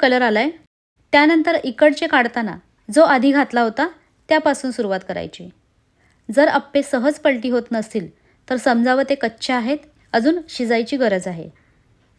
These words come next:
मग झाकण देऊन आणखी मिनिटभर शिजवायचं. कच्चे जर पलटायला जाल तर ते तुटून जातील. आता ह्यावर झाकण न ठेवता खालची बाजूही भाजून घेते. पलटी केल्यानंतर काही सेकंद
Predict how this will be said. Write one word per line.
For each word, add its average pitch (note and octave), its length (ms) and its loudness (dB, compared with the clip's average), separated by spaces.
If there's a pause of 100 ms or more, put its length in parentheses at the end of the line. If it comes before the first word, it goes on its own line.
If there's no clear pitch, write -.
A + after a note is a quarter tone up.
(160)
मग B3 240 -2
झाकण C4+ 400 0
देऊन B3 200 2 (360)
आणखी B3+ 300 0
मिनिटभर A3+ 420 2
शिजवायचं. F#3+ 500 -8 (720)
कच्चे C#4+ 420 2 (160)
जर C#4 140 4
पलटायला A#3+ 460 0
जाल A#3+ 240 -2 (180)
तर C4 160 -2
ते D4 80 2
तुटून D4+ 380 2
जातील. A#3+ 320 -4 (460)
आता A3 200 -4
ह्यावर A#3+ 280 -2 (160)
झाकण A3 400 0
न D4 140 6
ठेवता B3+ 360 -4 (300)
खालची A#3+ 360 0
बाजूही C4 520 0
भाजून A3 400 -2
घेते. - 340 -10 (600)
पलटी D4 320 4
केल्यानंतर F4 500 4
काही C#4+ 300 0
सेकंद C#4 420 -2